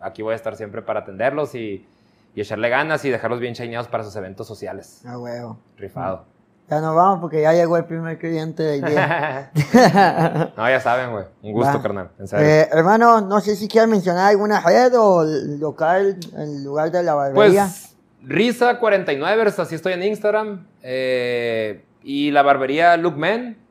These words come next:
Speaker 1: aquí estamos para servirle, pero si me agregan a Instagram, pues por ahí nos podemos contactar.
Speaker 2: Juárez, ¿y qué? Juárez.
Speaker 1: Juárez y diez.
Speaker 2: Juárez y diez.
Speaker 1: Colonia Sacramento.
Speaker 2: ¿Número?
Speaker 1: Cerqui-, cerqui-,
Speaker 2: ¿Qué?
Speaker 1: es cuatro veintitrés.
Speaker 2: Cuatro veintitrés.
Speaker 1: Cerquita de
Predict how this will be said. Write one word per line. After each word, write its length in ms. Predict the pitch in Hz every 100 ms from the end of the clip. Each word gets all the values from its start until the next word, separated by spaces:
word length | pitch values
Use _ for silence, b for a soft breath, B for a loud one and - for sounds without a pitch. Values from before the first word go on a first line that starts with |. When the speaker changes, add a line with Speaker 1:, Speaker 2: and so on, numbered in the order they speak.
| _
Speaker 1:
aquí 220 | 117 113
estamos 240 | 135 151 143
para 140 | 151
servirle, 340 | 131 127 214 226
pero 200 | 202 175
si 120 | 156
me 80 | 151
agregan 300 | 135 160 190
a 100 | 170
Instagram, 340 | 214 220 220 196
pues 140 | 170
por 120 | 147
ahí 100 | 139
nos 120 | 143 156
podemos 280 | 143 151
contactar. 500 | - 147 113 - 170
Speaker 2:
Juárez, 800 | 185 165 190 208 208 202 - - _
¿y 120 | - 139
qué? 320 | - 240 - 156 160
Juárez. 960 | 175 170 190 202 196 175 - - - -
Speaker 1:
Juárez 400 | - 196 226 202
y 40 |
diez. 480 | 143 185 214 - -
Speaker 2:
Juárez 280 | - 160 175
y 60 | 160
diez. 280 | 156 165 165
Speaker 1:
Colonia 280 | 143 151 165
Sacramento. 680 | 165 131 117 147 147 131 _ _ -
Speaker 2:
¿Número? 360 | 156 190 202
Speaker 1:
Cerqui-, 200 | 175 131 _
cerqui-, 300 | 147 123 135
Speaker 2:
¿Qué? 60 | 151
Speaker 1:
es 100 | 123
cuatro 340 | 175 170 185
veintitrés. 640 | 180 147 120 135 147 - _
Speaker 2:
Cuatro 280 | 143 - 151
veintitrés. 320 | 135 131 - 131
Speaker 1:
Cerquita 340 | 120 131 151
de 560 | 156 143 131 113 101